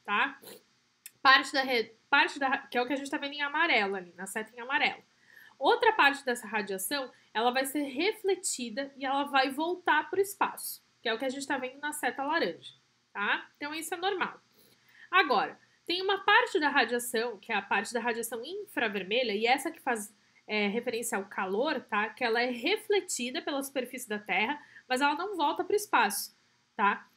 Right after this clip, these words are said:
Por quê? Porque ela é refletida de novo e absorvida pela camada de gases do efeito estufa que tá ali envolvendo o planeta.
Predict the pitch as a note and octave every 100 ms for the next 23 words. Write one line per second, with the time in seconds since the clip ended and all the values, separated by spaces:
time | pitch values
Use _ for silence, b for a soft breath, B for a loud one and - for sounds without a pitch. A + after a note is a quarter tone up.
0 | _ _ - - A3+ - C4+ D#4 D4+ F4
1 | D#4+ C#4+ D#4 - _ A3+ C#4 D4 C#4 -
2 | F4+ G#4 F#4 E4+ D#4 D4+ C4 B3+ B3+ -
3 | D#4+ C#4 D#4 D#4 D#4 C#4+ C#4+ D#4+ C#4+ C4
4 | C4 C4+ b b b b A#3+ C4+ C4 A#3+
5 | A#3 B3 A#3+ C4 C4 B3 D#4 - B3 A#3
6 | C#4 D4+ D#4 C4+ B3 - C4 C4+ B3+ C4
7 | E4+ D4+ D#3+ -